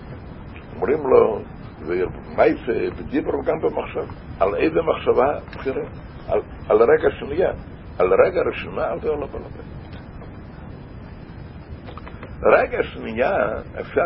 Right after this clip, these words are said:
גם כן להיות נקרא בשם אבייניס.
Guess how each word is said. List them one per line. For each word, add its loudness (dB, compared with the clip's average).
גם 2
כן -4
להיות -2
נקרא -4
בשם -4
אבייניס. 0